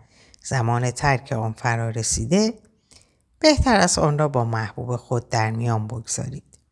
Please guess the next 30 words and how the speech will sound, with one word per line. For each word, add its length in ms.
البته 340
اگر 320
او 180
یک 400
او 140
سی 260
پی 220
دی 220
واقعی 460
باشد، 640
از 200
اینکه 240
او 120
را 120
ترک 480
می‌کنید، 840
چندان 400
ناراحت 500
نخواهد 540
شد 240
و 40
اصلی 360
ترین 400
دلیل 360
آن 240
مربوط 440
به 140
ساختار 600
عاطفی 680
و 240